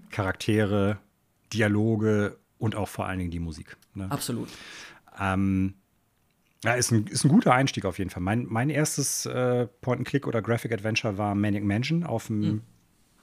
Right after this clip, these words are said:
Speaker 1: C vierundsechzig. Und, äh, ja, also es war wirklich halt das Gefühl so ein bisschen, und da sind wir jetzt wieder beim Thema Halloween auch ein bisschen,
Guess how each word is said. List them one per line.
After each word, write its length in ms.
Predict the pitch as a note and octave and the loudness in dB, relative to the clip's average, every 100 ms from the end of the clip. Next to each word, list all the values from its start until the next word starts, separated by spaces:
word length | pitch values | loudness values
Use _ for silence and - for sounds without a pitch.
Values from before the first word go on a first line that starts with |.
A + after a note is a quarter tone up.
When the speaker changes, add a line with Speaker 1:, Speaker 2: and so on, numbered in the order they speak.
| _ - | _ -6
Speaker 1:
C 140 | - | -4
vierundsechzig. 680 | - G2+ G#2 - - G3+ - _ - - - - - - _ _ | 0 0 0 -2 -4 -6 -8 _ -20 -20 -20 -20 -20 -20 _ _
Und, 720 | C3 C3+ C3 C3 C3 C3 C3 | 0 2 4 4 2 2 0
äh, 520 | B2+ A#2+ B2 B2 A#2+ - _ _ _ _ - - D3 | -4 -2 0 0 -2 -6 _ _ _ _ -20 -20 -8
ja, 420 | C#3 F#3 A3 E2+ | 2 4 6 4
also 200 | F#2 G2+ | 0 -2
es 120 | - | 2
war 140 | A2+ | 4
wirklich 320 | G#2 D3+ E3+ - | 4 0 0 0
halt 140 | D3+ | 0
das 140 | C3+ | -2
Gefühl 580 | - - - A2 A2 E3 | -4 -8 -8 -2 0 2
so 80 | D#3 | 2
ein 60 | C#3+ | 0
bisschen, 340 | C#3 - E3 | 0 -2 -2
und 80 | A#2+ | -2
da 80 | G#2+ | -2
sind 120 | G2+ | -2
wir 80 | A2 | -4
jetzt 180 | G#2 - | -4 -8
wieder 240 | A2 G#2 G#2+ | -10 -6 -4
beim 180 | G2+ G2 | -2 -4
Thema 220 | - G2 | -6 -6
Halloween 420 | G2+ G#2 B2+ D3+ | -4 -2 0 -2
auch 200 | C#3+ C#3+ | -2 -4
ein 60 | C#3 | -4
bisschen, 420 | C#3+ - D3 | -4 -4 -4